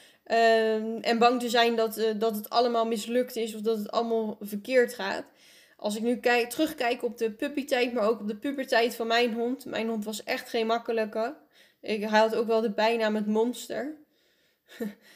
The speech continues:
Want, eh, en het was ook echt wel een monster. Maar achteraf denk ik wel van, ja, ik heb daar veel te weinig van genoten. Natuurlijk was hij, ja, hij was pittig, hij was lastig. Voor mij vooral, want hij, ehm, nou ja, hij beet mij.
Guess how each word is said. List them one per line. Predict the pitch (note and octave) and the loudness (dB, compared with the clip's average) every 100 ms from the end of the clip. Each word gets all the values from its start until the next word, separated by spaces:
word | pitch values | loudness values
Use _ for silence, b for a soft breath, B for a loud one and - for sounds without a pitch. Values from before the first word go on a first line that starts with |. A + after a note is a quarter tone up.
| B - | B -4
Want, | G#3+ A3 G#3 | -2 -2 2
eh, | G#3 G#3 G#3 | 4 6 4
en | G#3+ G#3+ - | 0 -4 -4
het | A3 G#3+ | 0 2
was | G3+ A3 | 2 0
ook | A#3 | -2
echt | - G#3+ | -4 -2
wel | A3 A3+ A3+ | 2 4 4
een | |
monster. | G#3+ A#3 A3 G#3+ A3 B3+ | 4 4 2 -2 -4 -4
Maar | - G#3+ G#3+ | -2 0 0
achteraf | A#3+ A#3+ A#3 B3 | -4 -6 -4 -2
denk | B3 A#3 G#3+ | 0 -2 0
ik | |
wel | A3+ A3+ | 2 2
van, | A3+ | 4
ja, | A3+ G3 | 0 0
ik | - | 0
heb | A3+ A3+ | -2 2
daar | A3 G#3+ | 0 0
veel | C#4 D4 | 0 2
te | D4 | 2
weinig | B3 B3 A#3+ A#3 | 2 2 0 -2
van | A#3+ A#3 A3+ - _ _ _ - | -2 -2 -6 -14 _ _ _ -18
genoten. | G#3 A3+ B3 C4 G#3 G3+ A3 C#4+ b b b b - | -4 4 6 6 2 -2 -4 -6 b b b b -14
Natuurlijk | G#3 C4 B3+ A3+ | -8 0 2 2
was | A3 A3+ - | 0 -2 -4
hij, | A3 G3+ - G3+ - _ | -8 -10 -12 -18 -18 _
ja, | G#3 F#3 | 0 0
hij | G#3+ G#3+ A3+ | 2 4 4
was | A3 G#3 | 4 -2
pittig, | C#4 C#4 D4 F4 | -2 0 2 2
hij | B3+ A3+ | 0 0
was | A3 | 0
lastig. | G#3+ B3 D4 - D#4 F#4+ - - - | 0 -2 -2 -4 -4 -6 -14 -20 -16
Voor | - A#3+ | 0 2
mij | A3+ A#3+ | 4 4
vooral, | B3+ B3 B3 C#4 | 2 -4 -2 -2
want | B3 | -2
hij, | A3+ G#3+ G#3+ - | 0 0 0 -4
ehm, | - G#3 G#3 G#3 G#3 G3+ G3+ | -2 2 4 4 2 0 -4
nou | G3+ - | -6 -6
ja, | G#3 G3+ | -4 0
hij | G3+ | 2
beet | G3 A3 B3 | 4 2 2
mij. | A3+ A3 C#4+ | -2 -2 -2